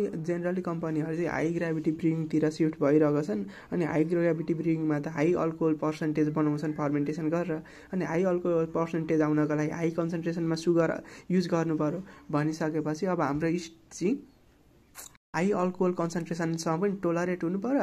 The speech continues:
हाई osmotic प्रेसरसँग पनि टोलरेट हुनु पर्यो। किनकि हायर अक-, अल्कोहल बनाउनलाई हायर कन्सन्ट्रेसनमा सुगर युज गरिन्छ,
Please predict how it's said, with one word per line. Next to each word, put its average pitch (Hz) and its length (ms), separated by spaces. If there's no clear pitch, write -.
हाई 165 160
osmotic 160 440
प्रेसरसँग 156 480
पनि 185 120
टोलरेट 160 440
हुनु - 140
पर्यो। - 220
किनकि 185 320
हायर 175 260
अक-, - 220
अल्कोहल 175 300
बनाउनलाई 156 500
हायर 156 240
कन्सन्ट्रेसनमा 170 640
सुगर 185 360
युज 202 200
गरिन्छ, 247 300